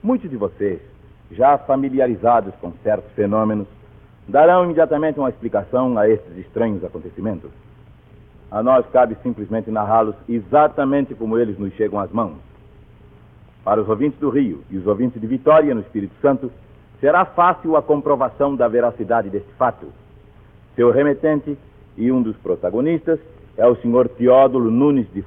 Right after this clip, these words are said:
da Fraga, que trabalha na agência postal da Praça Mauá, na Avenida Rio Branco, número três. E o outro é o seu irmão Plácido da Fraga Araújo, que trabalha em Vitória, no Parque Moscoso.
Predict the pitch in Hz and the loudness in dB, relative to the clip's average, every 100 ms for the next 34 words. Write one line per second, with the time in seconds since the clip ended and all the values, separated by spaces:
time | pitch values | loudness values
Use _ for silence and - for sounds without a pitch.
0 | - 98 98 127 139 131 131 - - - | -8 -8 -4 2 2 0 -6 -10 -20 -20
1 | - 113 131 127 151 151 143 135 117 113 | -12 -2 2 4 4 2 2 0 0 0
2 | 160 156 147 127 101 131 131 117 104 131 | -2 -2 -4 -4 -2 2 2 0 -2 0
3 | 127 123 117 123 139 135 104 101 101 107 | 0 -2 0 4 4 2 -4 -8 -6 -4
4 | 117 107 113 120 127 120 107 107 101 131 | -2 -2 -2 -2 -2 -2 -4 -4 -4 0
5 | 123 80 - - - - - - - 202 | -2 -2 -12 -20 -20 -20 -20 -20 -12 -4
6 | 262 233 220 208 208 - - - 160 190 | 2 4 4 0 -12 -16 -20 -6 2 2
7 | 196 202 190 156 123 127 120 - 143 143 | 2 -2 -2 -2 0 -2 -4 0 2 0
8 | 139 135 135 104 - 113 117 123 143 139 | -4 -12 -8 -8 -6 -2 0 2 4 2
9 | 127 127 - - 107 123 127 143 147 147 | 0 -6 -14 -16 -6 0 2 2 0 -2
10 | 165 117 113 120 113 104 - 117 - 98 | 0 2 2 0 -4 -4 -2 -2 -2 -8
11 | 90 - 120 78 64 | -8 -2 0 -2 -8